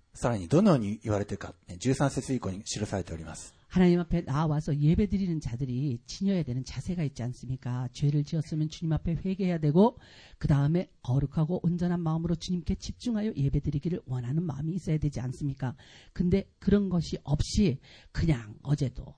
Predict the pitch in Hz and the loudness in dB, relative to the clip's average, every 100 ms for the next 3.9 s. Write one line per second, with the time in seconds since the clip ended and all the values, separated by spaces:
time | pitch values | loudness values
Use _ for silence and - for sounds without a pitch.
0 | _ - 170 175 170 170 160 180 175 175 | _ -2 2 2 2 -2 0 -2 -2 -4
1 | - 165 - 156 208 170 185 185 - - | -6 -10 -8 -6 -4 -4 -4 -8 -16 -16
2 | - 226 208 196 196 202 - - - - | -6 -2 0 2 0 -2 -4 -4 -8 -6
3 | - 110 208 196 156 151 - 196 | -8 -4 -2 -2 -2 -4 -2 -2